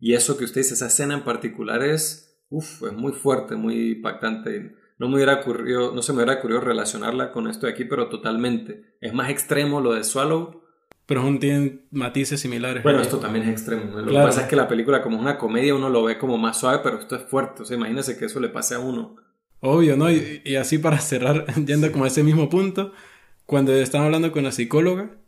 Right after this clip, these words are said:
Speaker 2: y le están intentando decir a él como esto, lo que sucedió, y él le dicen, "Pero es que tus padres eran los que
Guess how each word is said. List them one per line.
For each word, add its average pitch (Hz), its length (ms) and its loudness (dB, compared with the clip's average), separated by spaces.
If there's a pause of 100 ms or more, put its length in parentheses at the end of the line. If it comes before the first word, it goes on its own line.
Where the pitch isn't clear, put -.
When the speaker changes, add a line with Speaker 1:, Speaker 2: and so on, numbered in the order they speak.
(140)
Speaker 2:
y 139 100 -4
le 120 80 0
están 143 440 0
intentando 147 720 0
decir 139 360 0
a 147 120 2
él 165 240 -4 (240)
como 131 380 -2
esto, 156 420 2
lo 131 140 0
que 127 100 -4
sucedió, 123 640 -4 (680)
y 139 100 2
él 135 120 4
le 139 60 6
dicen, 147 680 2 (380)
"Pero 131 100 0
es 127 60 0
que 156 100 2
tus 131 220 0
padres 139 420 2
eran 147 300 2
los 120 160 -4
que 117 480 -8